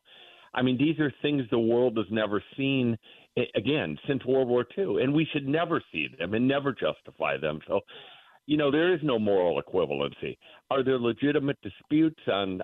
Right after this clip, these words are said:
on Israeli-Palestinian, um, political areas?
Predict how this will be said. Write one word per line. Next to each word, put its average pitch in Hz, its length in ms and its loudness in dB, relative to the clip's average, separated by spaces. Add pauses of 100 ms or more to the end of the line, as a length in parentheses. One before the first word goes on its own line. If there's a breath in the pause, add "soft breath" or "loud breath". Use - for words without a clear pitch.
on 87 400 0 (400 soft breath)
Israeli-Palestinian, 113 1600 0 (580)
um, 85 380 -2 (280)
political 147 680 2
areas? 120 440 2